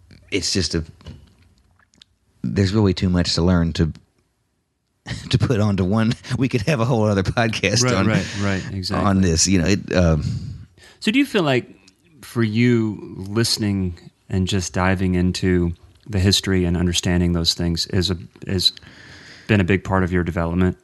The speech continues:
Speaker 1: Absolutely. Good God. I mean, I, which I just love listening to music. I love to sit, I collect vinyl.
Speaker 2: Yeah.
Speaker 1: And so I just moved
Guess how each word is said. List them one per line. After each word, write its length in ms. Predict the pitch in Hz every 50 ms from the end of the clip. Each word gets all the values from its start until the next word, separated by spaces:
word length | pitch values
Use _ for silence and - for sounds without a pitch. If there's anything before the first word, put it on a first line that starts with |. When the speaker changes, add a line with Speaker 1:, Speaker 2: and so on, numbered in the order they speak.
| _ _
Speaker 1:
Absolutely. 560 | - 151 156 - - 104 101 101 82 143 147 - - - - - - - - - - - _ _ -
Good 200 | 120 135 104 85
God. 340 | 90 101 87 73 71 - - - -
I 100 | - 101
mean, 140 | 104 104 95
I, 260 | 95 107 104 104 87 - - _ _ _ _ - - _
which 180 | - 131 120 170
I 120 | 180 196
just 160 | 143 113 98
love 240 | 104 104 95 92 90
listening 300 | 90 95 87 85 87 85
to 40 | 85
music. 360 | 85 85 80 67 62 - - - -
I 260 | 90 95 98 92 85 - - -
love 320 | 95 95 90 92 87 90
to 80 | 90 85
sit, 180 | - - 95 -
I 80 | - 101
collect 280 | - - 110 98 87 -
vinyl. 380 | 95 87 85 85 82 85 98 - - - - _ _ _ _ _ _ _ _ _
Speaker 2:
Yeah. 160 | - 95 87 - -
Speaker 1:
And 180 | - 92 92 85
so 140 | - 107 92
I 80 | - 101
just 180 | 101 104 90 90
moved 440 | 92 95 95 90 87 76 - -